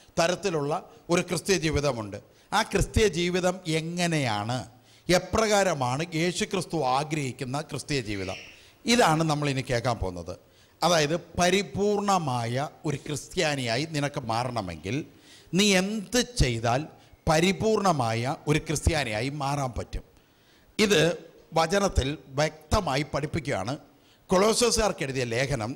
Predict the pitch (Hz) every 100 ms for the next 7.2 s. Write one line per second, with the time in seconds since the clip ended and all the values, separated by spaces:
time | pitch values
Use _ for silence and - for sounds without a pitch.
0 | 170 175 151 - 139 98 87 85 _ -
1 | 190 214 226 214 214 196 180 151 143 123
2 | 123 135 165 - - _ - - - 170
3 | 190 190 175 190 233 240 233 226 147 147
4 | 127 113 110 147 180 - - - - -
5 | - - - - - 190 247 254 190 156
6 | 156 165 - - 143 165 208 220 180 151
7 | 139